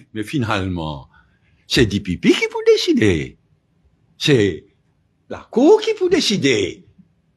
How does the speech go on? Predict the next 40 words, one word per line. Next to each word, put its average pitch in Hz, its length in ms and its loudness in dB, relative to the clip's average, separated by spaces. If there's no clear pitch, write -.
Si - 280 2
Van 175 160 4
Missier 175 480 2
des 165 200 2
striking 139 800 -4
teams, 185 360 -4
si 202 320 -8
qui - 140 0
que - 80 -4
ce - 220 2
soit 220 300 0
dans 240 140 2
la 226 120 2
police 202 340 2
abusé, 165 640 2
je 120 100 -4
pas 180 260 -2
besoin 175 180 -2
de 180 60 -2
tasser 175 360 -2
plus 320 180 0
divin, 269 240 2
hein. 320 180 4
Et 127 100 -2
là, 123 260 2
nous 247 80 2
vous 277 120 -8
réclame 285 360 0
démission. 285 580 0
Arrête, 110 360 0
arrête, 117 280 0
dis-moi, 110 280 -2
Bonavini. 170 840 2
C'est 135 180 2
D 95 160 0
P 156 160 2
P 294 140 4
qui 359 200 4
vous 311 120 2
décide, 127 540 0